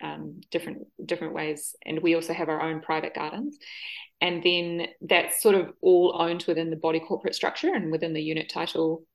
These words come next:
um, model. And then Te Hapori Hora, the trust, the charitable trust, owns a wider section of land, which their goal is to have native forest, regenerative forest, um, some food growing area, whether that be for commercial or for, or for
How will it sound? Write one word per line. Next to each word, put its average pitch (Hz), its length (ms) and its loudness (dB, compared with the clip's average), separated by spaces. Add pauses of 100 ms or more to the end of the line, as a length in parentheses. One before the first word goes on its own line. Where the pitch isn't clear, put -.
(120)
um, 156 400 -6
model. 170 440 -2 (400)
And 160 240 2
then 170 420 -2 (340)
Te 202 140 -2
Hapori 180 400 0
Hora, 165 340 2
the 160 100 -4
trust, 170 560 0
the - 80 -2
charitable 170 440 0
trust, - 400 -6
owns 165 240 -2
a - 80 -4
wider 156 440 0
section - 360 -4
of 165 100 -8
land, - 340 -4 (380)
which - 460 0
their 170 340 4
goal 160 300 2
is 160 180 -4
to - 100 -10
have 156 320 -2
native 165 360 -4
forest, 160 480 -4
regenerative 151 640 -4
forest, 185 540 0 (420)
um, 156 440 -2
some 160 260 -6
food 226 320 6
growing 196 300 2
area, 180 360 2
whether 160 260 2
that - 180 -4
be 160 140 2
for - 120 -10
commercial 160 520 -2
or 151 180 -6
for, 151 400 -4
or 160 80 -6
for - 160 -8